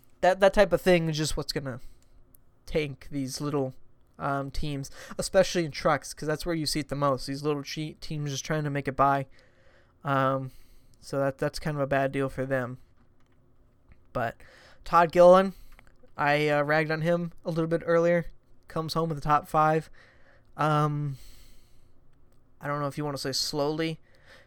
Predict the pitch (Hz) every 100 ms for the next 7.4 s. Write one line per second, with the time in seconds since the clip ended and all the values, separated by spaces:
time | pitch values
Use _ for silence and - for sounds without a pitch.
0 | - - 160 151 151 165 160 - 165 165
1 | 147 135 - - 147 151 143 139 135 147
2 | 143 127 131 117 - - - 139 135 143
3 | 131 127 147 139 135 135 - - _ _
4 | _ - 160 160 156 - - - - -
5 | - 147 - 151 - 160 160 147 - 151
6 | 139 151 147 151 156 185 156 151 - -
7 | 156 - 160 156